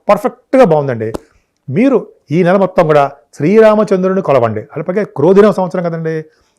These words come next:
క్రోధిన సంవత్సరంలో అన్ని శుభ ఫలితాలు ఉంటాయి.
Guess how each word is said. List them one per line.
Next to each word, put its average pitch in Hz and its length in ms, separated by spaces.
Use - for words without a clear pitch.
క్రోధిన 175 340
సంవత్సరంలో 160 600
అన్ని 208 360
శుభ 165 280
ఫలితాలు 156 220
ఉంటాయి. 147 200